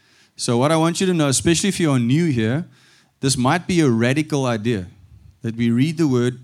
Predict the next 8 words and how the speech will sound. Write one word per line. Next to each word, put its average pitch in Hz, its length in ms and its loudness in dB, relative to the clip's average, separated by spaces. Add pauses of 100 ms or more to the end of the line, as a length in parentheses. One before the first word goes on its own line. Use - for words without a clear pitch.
(160)
and 110 80 -10
we 107 80 -2
believe 104 400 -2
it 95 240 -10 (840)
and 110 100 -4
we 107 120 0
apply 101 340 -6
it. - 240 -20